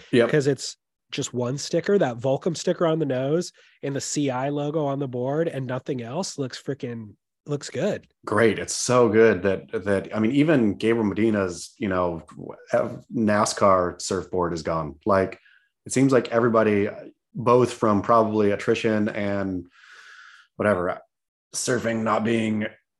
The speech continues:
Speaker 1: yeah, like, whatever, not as many sponsors, but it looks good, I will say. Sorry you're not making as much money, but it's pleasing on the eye, everyone.
Speaker 2: Yeah.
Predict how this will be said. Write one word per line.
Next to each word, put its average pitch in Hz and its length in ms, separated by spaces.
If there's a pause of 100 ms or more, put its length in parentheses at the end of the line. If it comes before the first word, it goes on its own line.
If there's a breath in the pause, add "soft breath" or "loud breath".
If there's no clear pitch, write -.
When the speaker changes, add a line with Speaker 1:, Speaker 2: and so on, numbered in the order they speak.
(160)
Speaker 1:
yeah, 127 640 (180)
like, 101 360
whatever, 85 500
not 101 200
as 92 100
many 95 160
sponsors, 90 420
but 92 240 (400)
it 110 80
looks 147 180
good, 90 460
I - 80
will 90 140
say. 82 240
Sorry 120 220
you're 117 60
not 117 140
making 110 560
as 104 100
much 107 200
money, 120 260
but 101 160
it's - 140
pleasing 131 420
on 123 140
the 113 120
eye, 101 300
everyone. 85 640
Speaker 2:
Yeah. 131 320